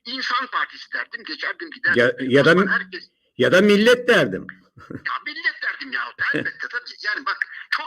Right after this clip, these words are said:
Speaker 1: evrensel olmak lazım artık.
Speaker 2: Evet.
Speaker 1: Ali, siyaset çok evrensel olmalı canım kardeşim. Ben bunu siyasetçilerimize tabii anlatamıyorum.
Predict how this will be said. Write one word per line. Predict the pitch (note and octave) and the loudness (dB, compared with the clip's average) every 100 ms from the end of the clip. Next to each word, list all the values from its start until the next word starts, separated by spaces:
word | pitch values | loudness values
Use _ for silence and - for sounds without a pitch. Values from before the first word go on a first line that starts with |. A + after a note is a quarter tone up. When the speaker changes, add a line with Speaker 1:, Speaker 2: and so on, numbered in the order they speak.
| - | -4
Speaker 1:
evrensel | A3 A3 G#3 G3 A3 G#3+ | -4 -2 -2 -2 -4 -8
olmak | F3 D#3 - | -8 -10 -6
lazım | - - C3 | -6 -6 -12
artık. | B2 _ _ _ - | -16 _ _ _ -2
Speaker 2:
Evet. | A#2+ F#2+ - | 0 0 -2
Speaker 1:
Ali, | E3+ - - - _ _ _ | -4 -4 -6 -12 _ _ _
siyaset | - - E4 G#3+ - A3+ - - | -20 -10 -6 -4 -6 -12 -10 -8
çok | B3+ C#4 - - | -8 -12 -12 -6
evrensel | F3 D#3+ D#3 C#3+ C#3+ | -4 -2 -4 -4 -10
olmalı | C3+ B2 - - | -12 -16 -20 -10
canım | - F#3+ F#3+ | -6 -6 -4
kardeşim. | C3+ - - - - - | -4 -4 -8 -12 -14 -8
Ben | F#3 F#3 | -6 -6
bunu | C#3+ G3 - _ _ - | -12 -14 -16 _ _ -12
siyasetçilerimize | D3+ C#3+ - C3+ - B2+ A#2 E3 E3 | -6 -6 -6 -14 -8 -8 -8 -10 -8
tabii | C#3 C3+ | -6 -6
anlatamıyorum. | C3+ C3+ E3 C3+ G#2 E3+ | -6 -8 -10 -12 -12 -12